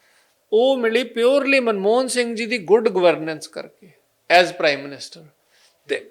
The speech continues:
ਉਸ ਤੋਂ ਬਾਅਦ ਜਦੋਂ ਵੱਡੇ ਕੈਪੀਟਲਿਸਟਾਂ ਨੇ, ਕੈਪੀਟਲਿਸਟਾਂ ਨੇ ਇਹਨਾਂ ਤੋਂ ਫਾਇਦੇ ਮੰਗੇ,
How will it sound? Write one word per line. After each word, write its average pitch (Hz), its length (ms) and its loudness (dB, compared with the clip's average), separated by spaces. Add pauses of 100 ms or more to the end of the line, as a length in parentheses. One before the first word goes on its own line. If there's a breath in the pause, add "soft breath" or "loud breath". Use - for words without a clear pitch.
(160)
ਉਸ 233 240 4
ਤੋਂ 262 220 4
ਬਾਅਦ 226 680 4
ਜਦੋਂ 214 880 2
ਵੱਡੇ 180 340 0
ਕੈਪੀਟਲਿਸਟਾਂ 196 800 0
ਨੇ, 196 380 -6
ਕੈਪੀਟਲਿਸਟਾਂ 196 580 0
ਨੇ 196 100 -4
ਇਹਨਾਂ 196 160 -8
ਤੋਂ 190 140 -8
ਫਾਇਦੇ 156 380 -2
ਮੰਗੇ, 156 600 -4